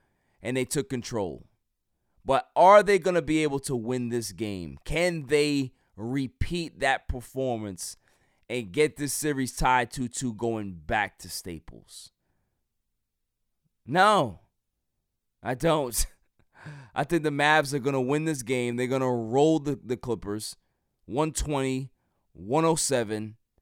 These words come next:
Luka is just Luka. I think Jalen Brunson has another big game. I think Finney Smith is gonna break out of the little slump that he's in as well. So there's a lot of factors in regards to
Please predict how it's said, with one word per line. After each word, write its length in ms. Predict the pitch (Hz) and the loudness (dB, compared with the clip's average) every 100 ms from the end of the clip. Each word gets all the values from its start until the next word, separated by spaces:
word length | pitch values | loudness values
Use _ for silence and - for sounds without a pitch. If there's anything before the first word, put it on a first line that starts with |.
| _ _ _ | _ _ _
Luka 400 | - 151 156 156 | -2 0 2 0
is 680 | 120 127 127 113 - - - _ _ _ _ - | 0 0 0 -4 -10 -12 -16 _ _ _ _ -2
just 240 | 147 - | -2 -2
Luka. 480 | 135 135 120 113 117 _ _ _ _ - | -4 -4 -4 -4 -6 _ _ _ _ -10
I 100 | 120 | -4
think 280 | 156 143 | -2 -2
Jalen 340 | 110 143 143 117 | 0 0 0 -2
Brunson 500 | 139 139 135 135 123 _ _ | 0 -2 -4 -8 -8 _ _
has 260 | 113 139 131 | -4 -2 -2
another 280 | 131 127 127 | -4 -4 -4
big 280 | 107 123 | -4 -6
game. 360 | 92 123 123 117 | -4 -4 -4 -4
I 100 | 110 | -6
think 260 | - 139 120 | -6 -10 -8
Finney 320 | 135 139 120 | -8 -8 -8
Smith 440 | - 131 139 135 | -8 -6 -4 -6
is 160 | 117 113 | -8 -10
gonna 200 | 120 117 | -8 -8
break 300 | 90 123 113 | -6 -6 -2
out 180 | 117 117 | -2 -2
of 60 | |
the 60 | 110 | -4
little 200 | 113 110 | -6 -6
slump 320 | - 123 110 | -8 -8 -8
that 100 | 107 | -6
he's 240 | 117 123 113 | -6 -6 -6
in 120 | 110 | -8
as 100 | 104 | -8
well. 420 | 110 110 104 104 _ _ _ _ _ | -4 -2 -4 -6 _ _ _ _ _
So 480 | - 143 135 123 - _ _ _ _ _ _ _ _ - | 2 6 6 4 -2 _ _ _ _ _ _ _ _ -8
there's 180 | 120 147 | -2 2
a 60 | |
lot 240 | 151 156 160 | 4 4 4
of 120 | 143 | 2
factors 800 | - 165 156 143 131 117 110 - | 2 4 4 2 -2 -2 -4 -6
in 140 | 117 | -6
regards 440 | 113 104 123 120 - | -4 2 2 2 -2
to 280 | 113 107 | -4 -4